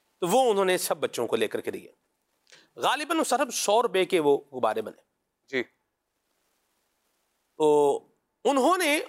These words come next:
Speaker 1: اس غبارے بیچنے والے وہ بابا جی تھے یا جو بھی آدمی تھا، ان کو پانچ سو روپے دیے۔
Speaker 2: سو، سو روپے کے غباروں کے پانچ سو روپے دیے۔
Speaker 1: پانچ سو روپے دیے۔ اب وہ جو بھیک مانگنے والا تھا نا،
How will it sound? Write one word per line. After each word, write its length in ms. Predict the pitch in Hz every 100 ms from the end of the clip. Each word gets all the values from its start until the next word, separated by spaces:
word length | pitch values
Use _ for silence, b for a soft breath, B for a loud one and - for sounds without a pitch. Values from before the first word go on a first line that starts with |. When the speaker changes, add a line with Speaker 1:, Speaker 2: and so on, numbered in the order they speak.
| -
Speaker 1:
اس 160 | -
غبارے 380 | 196 180 180 285
بیچنے 340 | 233 220 226
والے 260 | 226 185 196
وہ 120 | 190
بابا 280 | 160 143 196
جی 140 | 196
تھے 260 | 180 151 151
یا 180 | 147 156
جو 200 | 139 180
بھی 120 | 220
آدمی 260 | 139 143 156
تھا، 180 | - 143 _ _ _ _ _ _ _ _ _
ان 120 | 233
کو 100 | 247
پانچ 440 | 269 _ 180 226 226
سو 180 | - 180
روپے 200 | 147 120
دیے۔ 180 | 117 - _ _ _ _ _ _ _ _ _ _ _ _
Speaker 2:
سو، 340 | - - 175 190 _
سو 280 | - 180 180
روپے 220 | 190 190
کے 100 | 180
غباروں 360 | 160 156 170 180
کے 120 | 180
پانچ 200 | 170 165
سو 140 | -
روپے 120 | 143 120
دیے۔ 100 | 120
Speaker 1:
پانچ 240 | 214 226
سو 140 | -
روپے 180 | 175 -
دیے۔ 180 | 92 69 - _ _ _ _ _ _ _ _ _ _ _ _ _ _ -
اب 160 | 370 370
وہ 60 |
جو 100 | 381
بھیک 280 | 233 226 294
مانگنے 300 | 403 359 285
والا 200 | 233 190
تھا 120 | 151
نا، 80 | 180